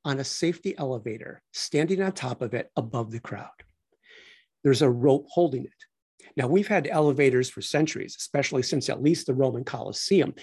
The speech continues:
but they have a tendency to fall. You know, whether it's a chain or a rope, they have a tendency to break. People fall, they're injured, they die. So above hundreds and hundreds of spectators, Otis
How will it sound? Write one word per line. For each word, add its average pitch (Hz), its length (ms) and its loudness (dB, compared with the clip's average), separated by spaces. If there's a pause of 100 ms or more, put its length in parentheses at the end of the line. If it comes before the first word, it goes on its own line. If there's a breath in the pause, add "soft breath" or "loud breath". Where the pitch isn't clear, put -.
(200 loud breath)
but 170 480 0
they 160 120 6
have 135 200 0
a 135 60 -4
tendency 151 600 0
to - 140 -8
fall. - 600 -4 (340 loud breath)
You 147 100 4
know, 135 100 8
whether 135 300 4
it's 123 140 0
a 117 140 -8
chain 170 440 4
or 127 160 0
a 113 80 -8
rope, 156 380 0
they 135 80 -2
have 120 120 -4
a 110 60 -12
tendency 143 460 -4
to - 140 -12
break. 139 500 2 (360)
People 127 280 -2
fall, 160 500 2
they're 107 240 -2
injured, 135 400 4 (140)
they 117 100 -4
die. 110 360 -10 (680 loud breath)
So 147 280 4
above 135 360 -2 (100)
hundreds 190 600 0
and 123 100 -6
hundreds 156 480 0
of 151 60 -8
spectators, - 800 -14 (1120)
Otis 180 460 2